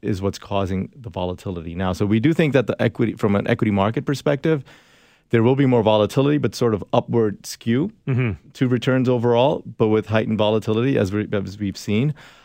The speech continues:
Speaker 1: Um, but still with that upward bias. But as we move into twenty nineteen, especially in the second half of twenty nineteen, and, and the market starts to,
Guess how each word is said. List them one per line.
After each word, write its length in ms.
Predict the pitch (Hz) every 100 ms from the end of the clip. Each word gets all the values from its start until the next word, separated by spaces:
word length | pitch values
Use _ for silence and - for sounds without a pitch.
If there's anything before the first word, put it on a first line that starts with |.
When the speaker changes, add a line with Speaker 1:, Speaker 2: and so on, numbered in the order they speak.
| _
Speaker 1:
Um, 680 | - 110 110 107 110 113 - - _ _ _ _ _ _
but 360 | 123 - 147 135
still 220 | - 135
with 140 | 120 104
that 140 | 104
upward 300 | 98 104 90
bias. 360 | 110 107 92 -
But 120 | 107
as 160 | 107 110
we 140 | 110 -
move 260 | 185 208 -
into 260 | 147 135
twenty 480 | 117 131 120 117 104 - _ _ _ _
nineteen, 720 | 101 104 113 113 - 90 90
especially 400 | 101 - 135 139
in 60 | 120
the 60 |
second 280 | 107 110 104
half 220 | 101 104
of 80 | 101
twenty 240 | - 101 95
nineteen, 400 | 95 90 113 95
and, 220 | 92 87
and 140 | 104
the 40 | 95
market 340 | 104 107 107
starts 380 | - 113 101 -
to, 300 | - 101 92